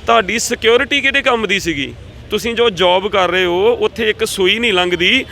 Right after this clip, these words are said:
ਉਹਨਾਂ ਕੋਲੋਂ ਕੈਮਰੇ ਕਿੱਦਾਂ ਚੱਲ ਗਏ? ਸਾਰਿਆਂ ਨੂੰ, ਉਹਨਾਂ ਨੂੰ ਕੋਈ ਵੀ ਦੂਸਰਾ ਬੰਦੇ ਨੂੰ ਮਿਲਣ ਦਾ ਅਧਿਕਾਰ ਨਹੀਂ ਆ। ਸਿਰਫ ਪਰਿਵਾਰ ਜਾਂਦਾ, ਉਹਦੇ ਲਈ ਵੀ ਬਹੁਤ ਫਾਰਮੈਲਿਟੀਜ਼ ਨੇ, ਉਸ ਤੋਂ ਬਾਅਦ ਜਾ ਕੇ ਪਰਿਵਾਰ ਮਿਲਦਾ। ਫਿਰ ਉਹਨਾਂ ਕੋਲੋਂ ਕੈਮਰੇ ਕਿੱਦਾਂ ਚੱਲ ਗਏ? ਜੇ ਉਹ ਕੈਮਰੇ ਪ੍ਰਸ਼ਾਸਨ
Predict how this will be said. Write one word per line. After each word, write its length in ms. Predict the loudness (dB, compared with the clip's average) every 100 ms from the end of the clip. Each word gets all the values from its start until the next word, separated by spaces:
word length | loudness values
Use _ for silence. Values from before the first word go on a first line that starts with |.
| -12 -2
ਉਹਨਾਂ 260 | 0 2 0
ਕੋਲੋਂ 220 | 0 0
ਕੈਮਰੇ 360 | 2 2 0
ਕਿੱਦਾਂ 260 | -2 0 0
ਚੱਲ 180 | 2 2
ਗਏ? 200 | 0 0 -6 -12 -6
ਸਾਰਿਆਂ 420 | 0 2 2 0
ਨੂੰ, 100 | -2
ਉਹਨਾਂ 140 | -2
ਨੂੰ 120 | -4
ਕੋਈ 320 | -2 0 0 0
ਵੀ 260 | -2 -4 -8 -18 -20 -8
ਦੂਸਰਾ 380 | -4 0 0 2
ਬੰਦੇ 240 | 2 2
ਨੂੰ 100 | 2
ਮਿਲਣ 240 | 2 2
ਦਾ 120 | 2 2
ਅਧਿਕਾਰ 380 | 2 2 2
ਨਹੀਂ 160 | 0 -2
ਆ। 40 |
ਸਿਰਫ 280 | 0 0 2
ਪਰਿਵਾਰ 480 | 0 2 2 2 2
ਜਾਂਦਾ, 340 | 0 0 0
ਉਹਦੇ 380 | 0 0 -2 0
ਲਈ 100 | -2
ਵੀ 120 | -2
ਬਹੁਤ 280 | -2 -2 -2
ਫਾਰਮੈਲਿਟੀਜ਼ 640 | -2 0 2 2 0 -2 0
ਨੇ, 120 | 2
ਉਸ 100 | 2
ਤੋਂ 160 | 0
ਬਾਅਦ 180 | -2 0
ਜਾ 100 | -2
ਕੇ 100 | -2
ਪਰਿਵਾਰ 360 | -2 -2 -2 -4
ਮਿਲਦਾ। 360 | -6 -4 -4 -6 -12 -4
ਫਿਰ 120 | 0
ਉਹਨਾਂ 180 | 2 2
ਕੋਲੋਂ 200 | 2 0
ਕੈਮਰੇ 320 | 2 0 0
ਕਿੱਦਾਂ 220 | -2 -2
ਚੱਲ 200 | -2 -2
ਗਏ? 160 | -2 -6 -8 -12 -12 -12 -4
ਜੇ 100 | 2
ਉਹ 100 | 2
ਕੈਮਰੇ 500 | 4 2 2 2 0 -2 -10 -4
ਪ੍ਰਸ਼ਾਸਨ 680 | -2 0 0 2 0 0 0